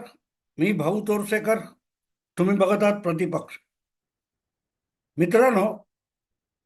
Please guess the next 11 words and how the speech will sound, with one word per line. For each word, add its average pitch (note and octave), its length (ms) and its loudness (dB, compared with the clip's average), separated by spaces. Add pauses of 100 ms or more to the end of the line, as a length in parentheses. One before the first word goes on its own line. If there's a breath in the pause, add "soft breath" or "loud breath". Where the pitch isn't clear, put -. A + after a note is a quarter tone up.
(1800)
नववर्षाचा A3+ 800 4
पहिला G#3 420 2
दिवस G3+ 380 0
आहे, E3+ 260 0 (800)
दोन F#3 220 0
हजार G#3 360 0
पंचवीसचा F3+ 640 -2
पहिला E3 360 0
दिवस, D#3 340 -2 (500)
एक G3 280 -4 (760)
जानेवारी F3+ 640 2